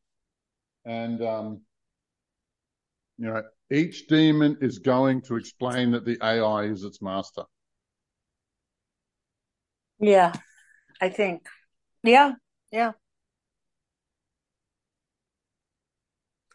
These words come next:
Speaker 2: Okay.
Speaker 1: Okay. Are you feeling envy, wrath, gluttony,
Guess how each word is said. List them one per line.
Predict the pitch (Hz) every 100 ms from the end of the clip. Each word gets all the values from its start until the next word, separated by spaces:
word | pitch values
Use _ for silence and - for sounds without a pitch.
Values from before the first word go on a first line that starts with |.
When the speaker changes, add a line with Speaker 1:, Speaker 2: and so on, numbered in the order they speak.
| _ _ _ _ _ _ _ _ _ -
Speaker 2:
Okay. | 247 233 220
Speaker 1:
Okay. | 113 - 113 107 98 95 _ _ _ _ _ _ _ _ _ -
Are | 127
you | 135
feeling | - 185 185 185 165
envy, | 165 180 - 202 254 - _ _ _ - - _ _ _ _ _
wrath, | 107 135 151 170 - _ _ _ _ _ _ _ _ _ _ _ - - - - - -
gluttony, | 123 135 156 160 277